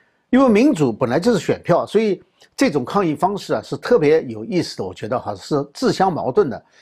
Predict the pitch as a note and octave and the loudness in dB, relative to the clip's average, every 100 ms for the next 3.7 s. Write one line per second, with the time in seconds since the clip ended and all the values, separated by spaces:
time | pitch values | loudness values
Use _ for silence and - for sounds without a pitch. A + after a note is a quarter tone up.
0 | _ - A3+ G#3+ A3+ F#3 - F#4 B3+ D3+ | _ 0 0 2 2 0 -4 0 0 2
1 | D3+ C3+ C#3 D3+ G#2+ G2+ C#3 C3+ - A2+ | 2 2 -2 -6 -8 -4 -4 -4 -4 -8
2 | - _ _ _ _ _ _ _ _ _ | -10 _ _ _ _ _ _ _ _ _
3 | - D3+ D#3 D#3 G#2+ G2+ | 0 2 2 0 0 0